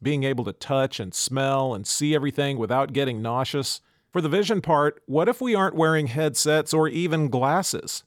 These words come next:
What if we do it with chips in our eyeballs? The Byte reports Max Hodak left Elon Musk's Neuralink in twenty twenty-one and now has a new brain-computer interface startup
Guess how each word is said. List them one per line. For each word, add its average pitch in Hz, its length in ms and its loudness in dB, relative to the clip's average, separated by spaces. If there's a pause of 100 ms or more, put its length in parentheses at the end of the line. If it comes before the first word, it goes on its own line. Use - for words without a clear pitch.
(120)
What 156 160 2
if - 100 -2
we 190 120 0
do 180 240 4
it 139 80 -4
with 123 240 -4
chips - 520 2
in 143 160 2
our 135 300 2
eyeballs? 151 920 2 (240)
The 120 80 -2
Byte 131 380 0
reports 127 480 -2
Max 135 360 -2
Hodak 143 440 0
left 135 260 0
Elon 139 280 -2
Musk's 127 380 -4
Neuralink 127 640 0
in 110 100 0
twenty 135 300 -4
twenty-one 135 640 -2
and 107 140 -4
now 139 220 0
has 135 200 0
a 123 60 -2
new 139 200 -2
brain-computer 156 1080 0
interface 156 540 0
startup 156 640 2